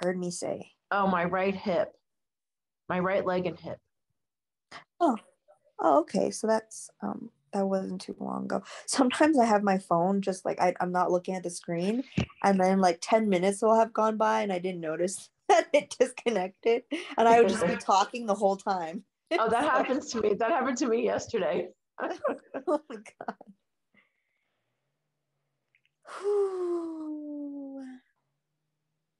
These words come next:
Speaker 1: Okay. Um, can you, um, repeat what you said? Because all I heard was something about the Peace Corps.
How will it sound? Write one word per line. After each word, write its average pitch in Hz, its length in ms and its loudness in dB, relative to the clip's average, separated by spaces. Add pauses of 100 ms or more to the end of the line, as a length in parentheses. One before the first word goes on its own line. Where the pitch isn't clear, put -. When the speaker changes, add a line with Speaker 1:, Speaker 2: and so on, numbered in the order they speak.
(2500)
Speaker 1:
Okay. - 540 -20 (1040)
Um, 214 360 -4 (220)
can 226 200 0
you, 269 360 4 (260)
um, 196 220 2 (400)
repeat 214 400 2
what 202 120 6
you 190 140 0
said? 247 300 2
Because 214 280 -2
all 196 220 6
I 208 140 6
heard 190 280 2
was 190 160 -2
something 190 280 -6
about 180 240 0
the 180 80 -2
Peace 180 340 -6
Corps. - 360 -10